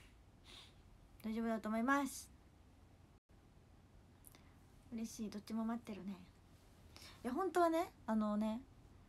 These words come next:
あの、自己紹介エムシーの時、「五月五日は何の日か知ってますか？」って聞いたら、みんな、「子供、子供の日？」みたいな。なんかちょっとざわざわして。「そうなんです。私のなんとかがあるんですよ。私がイエーイ、わいわいわいわいわい」みたいなしてさ。その後にさ、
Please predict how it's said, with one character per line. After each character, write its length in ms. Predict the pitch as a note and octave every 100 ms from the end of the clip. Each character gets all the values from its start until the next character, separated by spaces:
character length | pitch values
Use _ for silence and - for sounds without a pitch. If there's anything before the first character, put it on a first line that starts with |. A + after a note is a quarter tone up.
| - - - -
あ 140 | - A3
の、 60 |
自 140 | G#3 A#3
己 40 |
紹 240 | B3+ C4 C4
介 140 | C4
エ 40 |
ム 80 | B3+
シ 80 | B3
ー 60 | A3+
の 40 |
時、 160 | G3 F3+
「五 120 | A3
月 240 | A3+ A3
五 200 | G#3 G#3
日 80 | G3+
は 80 | G#3+
何 140 | A#3+
の 80 | B3+
日 60 | A#3+
か 100 | B3
知 40 |
っ 20 |
て 100 | -
ま 80 | C4+
す 80 | D4
か？」 260 | D#4 D#4 D#4+
っ 20 |
て 80 | D#4
聞 120 | G3
い 40 | F#3+
た 100 | E3+
ら、 60 |
み 60 | E3
ん 40 |
な、 60 | D#3+
「子 140 | -
供、 160 | F3+ A#3+
子 200 | - -
供 160 | A#3 C4+
の 80 | C#4
日？」 180 | D#4 F4+
み 80 | G#3+
た 80 | F3+
い 40 |
な。 60 | F#3
な 60 |
ん 20 | G3
か 40 |
ち 80 | G#3
ょ 40 |
っ 20 | G#3
と 80 | -
ざ 120 | G#3
わ 60 | F3+
ざ 80 |
わ 100 | E3+
し 60 | E3
て。 120 | - - - - - - - - - - - - - -
「そ 160 | - F#4 A4
う 20 |
な 120 | F4
ん 60 | B3
で 100 | G#3+
す。 120 | -
私 340 | F3+ - F3+ F#3
の 140 | E3+
な 300 | E3 F3 G#3+
ん 40 |
と 100 | A#3
か 100 | D#4
が 80 | C#4+
あ 60 | C#4+
る 80 | D#4
ん 20 |
で 80 | D4
す 80 |
よ。 60 | C#4+
私 240 | C#4+ C#4+
が 100 | -
イ 80 | C4+
エ 140 | C#4 D4
ー 20 |
イ、 40 |
わ 100 | C#4+
い 40 | C#4+
わ 60 |
い 20 |
わ 60 | C#4+
い 80 | C#4+
わ 80 | C#4
い 320 | C#4 C#4 C#4
わ 480 | C4+ C4+ C4 B3+ A3
い」 40 |
み 40 | F3
た 100 | D#3+
い 80 | D3+
な 80 |
し 100 | -
て 140 | - D#3
さ。 160 | - - - - - - - -
そ 100 | -
の 100 | C#4
後 200 | D4 A#3+
に 100 | G3+
さ、 160 | -